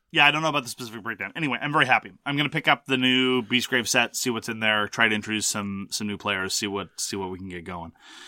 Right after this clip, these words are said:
So thanks everyone for the corrections, and, uh, it being the internet, of course, what happened was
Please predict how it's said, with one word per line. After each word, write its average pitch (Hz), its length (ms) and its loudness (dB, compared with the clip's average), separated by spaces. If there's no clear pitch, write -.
So 123 180 0
thanks 151 240 2
everyone 147 280 2
for 135 80 -10
the 123 80 -4
corrections, 165 600 0
and, 127 380 0
uh, 131 40 4
it 131 140 0
being 139 180 0
the 135 100 -4
internet, 127 300 -2
of 120 100 -8
course, 127 220 -4
what 113 80 -8
happened 120 320 2
was 113 400 -4